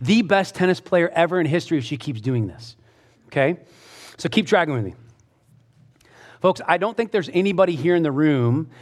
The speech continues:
that you would be like, "Nah, I don't wanna win in life."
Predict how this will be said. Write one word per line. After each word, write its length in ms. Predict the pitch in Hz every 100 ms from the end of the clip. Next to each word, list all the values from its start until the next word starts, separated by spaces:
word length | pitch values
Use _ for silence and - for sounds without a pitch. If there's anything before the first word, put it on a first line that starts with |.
| -
that 100 | 156
you 140 | 156 165
would 120 | 147
be 100 | 147
like, 260 | 139 127 123 - _ -
"Nah, 400 | 123 131 139 139
I 80 | 151
don't 120 | 190
wanna 180 | 123 113
win 240 | 107 110 104
in 100 | 98
life." 400 | 95 101 -